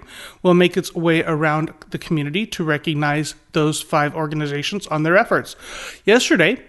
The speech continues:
the first, uh, organization was visited. Uh, cast members visited the Second Harvest Food Bank of Central Florida, which will use the money to expand its current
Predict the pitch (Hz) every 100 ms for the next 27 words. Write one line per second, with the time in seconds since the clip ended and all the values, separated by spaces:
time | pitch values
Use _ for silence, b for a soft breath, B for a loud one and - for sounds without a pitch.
0 | - 160 147 175 151 - - 151 147 -
1 | 160 160 151 151 - 160 143 151 151 208
2 | 226 B B B _ - 160 151 185 175
3 | 180 170 170 139 185 160 165 175 151 170
4 | 143 - 277 - 285 - 202 185 196 -
5 | - - - - 285 208 160 160 - 185
6 | 170 - 175 151 - 180 - 269 311 165
7 | 214 B B B B B 214 - 220 196
8 | 285 285 226 180 175 185 214 185 180 -
9 | 190 180 175 160 - - - 214 190